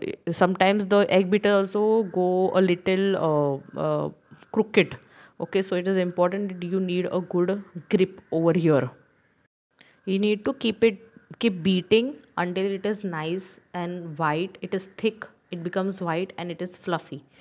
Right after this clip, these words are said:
You have to keep beating till then. Okay, this is going to take a couple of minutes, around ten to fifteen minutes. I have fast forwarded this, uh, video a little bit. Okay,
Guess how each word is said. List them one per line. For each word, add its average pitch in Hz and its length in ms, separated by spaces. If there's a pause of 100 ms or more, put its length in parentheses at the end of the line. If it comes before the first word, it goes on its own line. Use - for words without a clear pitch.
(180)
You 175 100
have 165 200
to 196 220
keep 202 280
beating 190 460
till 175 180
then. 139 280 (680)
Okay, 185 380 (840)
this 190 140
is 220 160
going 208 300
to 240 100
take 202 300 (200)
a 156 320
couple 180 280
of 180 140
minutes, 175 300
around 170 300
ten 165 240
to 196 80
fifteen 185 460
minutes. 170 480
I 160 80
have 170 200
fast 151 300
forwarded 175 720
this, 165 260
uh, 135 320 (400)
video 175 400
a 180 40
little 160 260
bit. 180 400 (300)
Okay, 175 380